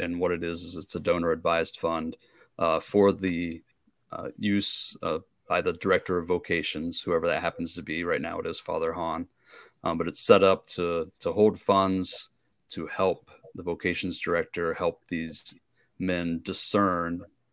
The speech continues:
uh, discern the priesthood. And, um, so,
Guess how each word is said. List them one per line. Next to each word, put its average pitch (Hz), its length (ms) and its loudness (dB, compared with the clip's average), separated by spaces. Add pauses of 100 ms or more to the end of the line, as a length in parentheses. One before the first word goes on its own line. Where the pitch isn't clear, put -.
(260)
uh, 87 340 -10
discern 87 380 -4
the 85 80 -4
priesthood. 87 680 0 (500)
And, 90 300 0
um, 78 340 -4
so, 87 280 2